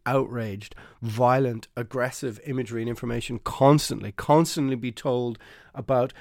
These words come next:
how the far right are doing this or the far left are doing that, or Twitter is designed to entrap you in that sense of outrage because you click more when you're outraged,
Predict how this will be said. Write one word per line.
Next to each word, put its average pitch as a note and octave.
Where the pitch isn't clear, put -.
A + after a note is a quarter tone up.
how C3
the A#2
far B2+
right A#2+
are A#2
doing B2
this B2
or C3
the G#2
far C3
left B2
are A#2+
doing B2
that, A#2+
or A2+
Twitter G#3+
is D#3
designed C3+
to B2+
entrap B2+
you A#2
in C3+
that A#2+
sense A#2+
of A2
outrage A2+
because D#3
you D3
click -
more C3
when B2+
you're B2+
outraged, B2